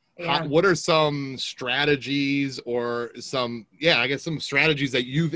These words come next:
Speaker 1: implemented to help an athlete realize, like, "Yeah, I recognize you had a rough day,
Speaker 2: Mm-hmm.
Speaker 1: but this is what needs to be done because," and how have you helped them develop that,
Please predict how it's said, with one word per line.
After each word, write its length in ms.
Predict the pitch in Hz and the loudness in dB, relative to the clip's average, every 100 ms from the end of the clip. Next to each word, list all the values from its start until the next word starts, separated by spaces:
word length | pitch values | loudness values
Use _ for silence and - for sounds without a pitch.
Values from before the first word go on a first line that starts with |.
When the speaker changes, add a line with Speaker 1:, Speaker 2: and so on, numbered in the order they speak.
| 139 | -4
Speaker 1:
implemented 800 | 147 165 160 135 120 104 113 | -6 -2 -2 0 -4 -4 -8
to 80 | 113 | -8
help 340 | - 143 135 135 | -6 -4 -4 -4
an 80 | |
athlete 400 | 123 135 - 127 | -2 -2 -2 -4
realize, 420 | 107 135 143 117 107 | -2 0 0 -2 -2
like, 200 | 110 107 | -4 0
"Yeah, 160 | 160 | 2
I 80 | 127 | 4
recognize 560 | 120 170 208 185 160 135 | 4 2 2 2 2 2
you 80 | 135 | 0
had 140 | 135 | 0
a 40 | |
rough 320 | 120 127 117 - | 0 0 -2 -2
day, 440 | 156 156 120 110 - _ - | 0 2 0 -2 -8 _ -14
Speaker 2:
Mm-hmm. 200 | 190 180 | -10 -4
Speaker 1:
but 180 | 123 - | -4 2
this 220 | 165 160 | 2 4
is 180 | 156 120 | 0 2
what 200 | 143 131 | 0 2
needs 320 | 139 131 - | -2 -2 -4
to 80 | 123 | -6
be 180 | 123 120 | -4 -2
done 380 | 127 131 127 | 2 2 2
because," 640 | 117 110 - 160 151 123 117 | -2 -6 -2 2 4 2 0
and 120 | 110 - - | -6 -10 -12
how 240 | - 170 190 | -2 2 2
have 100 | 156 | 2
you 180 | 170 156 | -2 -2
helped 400 | 147 156 156 - | -2 -2 0 0
them 240 | 139 131 | 0 0
develop 560 | 123 110 127 139 131 - | -4 -2 0 0 -2 -2
that, 340 | 123 120 113 | 0 0 -2